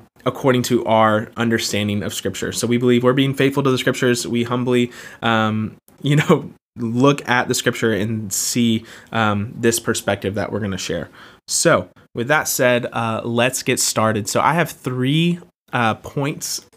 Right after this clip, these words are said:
to talk about the meaning and significance of baptism. There's so many different ways you could organize this and work through Scripture to present the meaning and signif-,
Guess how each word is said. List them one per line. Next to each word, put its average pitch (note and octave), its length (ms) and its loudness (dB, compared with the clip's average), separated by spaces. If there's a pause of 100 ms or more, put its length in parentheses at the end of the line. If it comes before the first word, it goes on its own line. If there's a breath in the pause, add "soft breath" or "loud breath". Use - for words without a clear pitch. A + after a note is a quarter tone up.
to C#3 120 -2
talk B2 300 2
about A#2 380 0 (220 loud breath)
the C3+ 100 -2
meaning B2+ 360 0
and A#2 100 -4
significance A#2+ 460 -4
of A2+ 100 -4
baptism. G#2+ 640 -2
There's A2 180 -4
so F3+ 140 2
many F#3 120 4
different D3+ 220 0
ways C3 260 2
you A#2 60 -2
could A2+ 160 -4
organize E3 440 4
this C#3+ 200 0
and A#2 120 -2
work C#3 180 -2
through C3+ 100 0
Scripture B2 460 0 (360 loud breath)
to B2 180 2
present A#2 520 0 (100)
the B2 100 0
meaning A#2 380 2
and A2 140 0
signif-, A2+ 380 -4